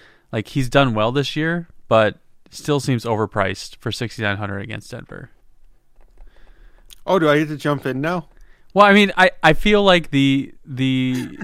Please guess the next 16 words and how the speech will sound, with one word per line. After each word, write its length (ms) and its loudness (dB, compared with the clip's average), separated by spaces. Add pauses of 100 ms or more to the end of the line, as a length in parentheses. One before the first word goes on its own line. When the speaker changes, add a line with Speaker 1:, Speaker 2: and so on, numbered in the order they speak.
Speaker 1:
<laughs> 120 -18
the 180 2
highest 460 6
priced 280 4
quarterbacks 640 2
just 320 -6 (340)
aren't 380 2
really 340 2
in 200 0
play 480 0
unless 480 -2
you 80 0
Speaker 2:
Yeah. 240 2
Speaker 1:
trust 400 4
Russell 280 2
Wilson. 540 -4